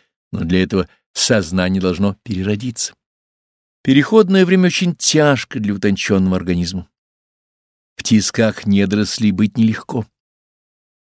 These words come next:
Эпохи рассвета и упадка были и раньше, но никогда ещё человечество не оказывалось в положении, когда столкновение полярности достигало такой силы и напряжения уже всепланетного,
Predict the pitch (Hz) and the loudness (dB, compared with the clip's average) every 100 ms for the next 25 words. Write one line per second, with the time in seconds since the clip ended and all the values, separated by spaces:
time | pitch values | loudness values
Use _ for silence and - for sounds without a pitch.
0 | _ 104 95 165 170 - 104 92 - - | _ -2 0 0 0 2 2 2 0 -4
1 | - 185 190 90 - _ _ _ - 98 | 0 0 0 -4 -8 _ _ _ -2 0
2 | 90 98 82 - - - _ _ _ _ | 0 -2 -4 -6 -14 -16 _ _ _ _
3 | _ 156 165 147 113 90 - - _ _ | _ -2 0 2 2 0 -8 -14 _ _
4 | _ _ _ _ _ _ 92 110 135 135 | _ _ _ _ _ _ 0 2 2 0
5 | 131 135 160 160 139 151 131 - 123 135 | 0 2 2 2 0 -2 -2 -2 0 2
6 | 139 - 131 117 - _ - 110 107 127 | 2 0 0 -2 -4 _ -4 -2 2 2
7 | 120 113 110 95 - - 95 90 82 135 | 2 2 0 -2 -8 0 2 2 4 4
8 | 120 92 - 92 95 - - 95 - 101 | 4 0 -2 -2 -2 -4 -6 -4 0 2
9 | 107 101 90 _ _ - 90 98 156 139 | 4 2 0 _ _ -4 -2 0 0 -2
10 | 123 - - 92 90 - 92 98 90 101 | -4 -6 -10 -8 -8 -8 -2 0 0 -4
11 | - 87 - - 101 87 85 85 85 95 | -8 -6 -4 0 0 0 -2 -4 -2 0
12 | 101 90 92 - _ _ _ - - 98 | 2 2 0 -2 _ _ _ -4 -2 -2
13 | 92 92 95 143 120 104 85 | 0 2 4 2 0 -4 -6